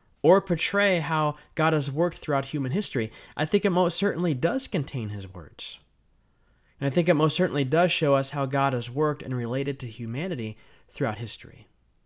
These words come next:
The Bible is a, is a holy book,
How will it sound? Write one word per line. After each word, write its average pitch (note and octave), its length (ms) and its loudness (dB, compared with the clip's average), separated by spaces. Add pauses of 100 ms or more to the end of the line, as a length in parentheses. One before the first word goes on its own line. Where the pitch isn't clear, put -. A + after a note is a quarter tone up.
(1080)
The C#3+ 120 2
Bible G3+ 400 8
is D#3 240 2
a, D3 180 2
is C#3+ 180 0
a C#3 80 2
holy E3+ 400 -2
book, - 520 -10